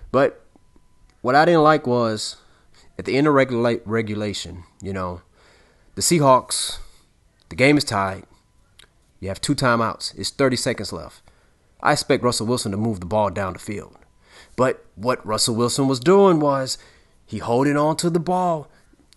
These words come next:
looking for the deep play. You don't need to do that right off the jump. You don't need to do that. Get downfield. Get your kicker in field goal range, Russ.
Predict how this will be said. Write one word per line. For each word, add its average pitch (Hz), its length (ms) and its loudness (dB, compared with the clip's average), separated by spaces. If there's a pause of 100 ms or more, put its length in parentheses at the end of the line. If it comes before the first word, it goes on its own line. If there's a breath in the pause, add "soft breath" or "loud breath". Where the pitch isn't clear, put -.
(120)
looking 127 360 0
for 156 220 0
the 160 80 2
deep 175 300 -2
play. 185 480 -2 (520 soft breath)
You 120 140 -4
don't 147 180 -4
need 160 180 0
to 180 80 4
do 208 240 2
that 170 320 0
right 120 300 -6
off 113 180 -6
the 95 80 -16
jump. 214 460 -6 (220)
You 208 100 -10
don't 254 180 -2
need 277 180 -4
to 285 60 -4
do 349 240 -4
that. - 280 -10 (920 soft breath)
Get 247 240 -8
downfield. 220 800 -2
Get 165 220 -2
your 190 120 0
kicker 185 360 -4
in 170 140 0
field 208 320 -4
goal 120 180 -4
range, 95 380 -12
Russ. 156 420 -4